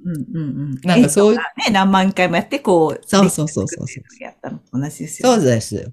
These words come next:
Speaker 2: だってエジソンだって九十九回の失敗で一できるとかね、
Speaker 1: はい。
Speaker 2: そんなこと言ってるし、それは失敗じゃないって言ってるよね。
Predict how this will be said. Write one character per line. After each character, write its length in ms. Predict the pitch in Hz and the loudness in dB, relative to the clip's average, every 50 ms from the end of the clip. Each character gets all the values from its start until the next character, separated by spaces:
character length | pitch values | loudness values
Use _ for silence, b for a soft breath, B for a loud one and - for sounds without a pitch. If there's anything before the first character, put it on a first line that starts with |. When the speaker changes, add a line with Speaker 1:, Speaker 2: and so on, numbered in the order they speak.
| - _ - | -16 _ -2
Speaker 2:
だ 120 | 180 175 | 0 0
っ 20 | 175 | 2
て 100 | 175 180 | 4 4
エ 80 | 214 | 2
ジ 80 | 202 190 | 2 0
ソ 160 | 185 - 147 | -2 -4 -4
ン 60 | 135 | -4
だ 100 | 135 120 | -4 -4
っ 100 | 120 - | -6 -6
て 120 | - 135 131 | -6 -6 -4
九 260 | - 208 220 214 202 | 0 2 4 4 4
十 280 | 170 170 147 143 139 147 | 2 2 0 -2 -2 -4
九 580 | - - 175 180 175 180 175 170 165 175 - | -6 -4 -2 0 0 2 2 2 2 0 0
回 340 | - - 190 180 170 147 123 | 0 0 2 2 2 0 -2
の 300 | 139 139 151 - - - _ | -2 -2 -4 -4 -6 -8 _
失 260 | - - - 127 - - - _ | -6 -4 -2 -2 -2 -4 -6 _
敗 280 | 127 127 131 135 139 | 0 0 0 0 0
で 360 | 160 180 208 196 - - - _ _ | 2 2 2 2 2 0 -6 _ _
一 480 | - 160 151 - - - 160 151 147 - | -6 -6 -6 -4 -2 0 2 2 2 2
で 140 | 151 139 127 | 2 0 2
き 140 | - 151 147 | 2 0 0
る 160 | 139 131 - | 0 -2 -2
と 140 | - - - | -4 -6 -8
か 100 | - 110 | -6 -2
ね、 140 | - 233 240 | 0 0 0
Speaker 1:
は 60 | - | 0
い。 60 | - - - | -2 -6 -6
Speaker 2:
そ 200 | - - 156 147 | -2 0 0 0
ん 60 | 143 | 0
な 100 | 143 139 | -2 -2
こ 100 | 147 131 | -2 -2
と 120 | - - 120 | 0 2 2
言 80 | 123 | 2
っ 40 | 123 | 0
て 200 | - - - 120 | 0 -2 -6 -6
る 100 | - - | -6 -6
し、 380 | - - 170 156 147 - - _ _ _ _ _ _ _ _ | -2 2 2 2 2 2 -2 _ _ _ _ _ _ _ _
そ 120 | - - | -2 0
れ 80 | 285 302 | 2 2
は 60 | 277 | 2
失 260 | 277 - 220 190 - - | 2 2 0 0 0 0
敗 220 | 247 247 262 277 | 0 2 2 2
じ 80 | 277 294 | 2 2
ゃ 60 | 254 | 4
な 160 | 240 226 226 | 4 4 4
い 40 | 220 | 2
っ 20 | 202 | 0
て 120 | 196 - | -2 -6
言 60 | 113 | -8
っ 80 | 107 - | -8 -8
て 100 | - 110 | -10 -10
る 80 | - | -10
よ 80 | - - | -8 -10
ね。 180 | - 123 - | -10 -12 -12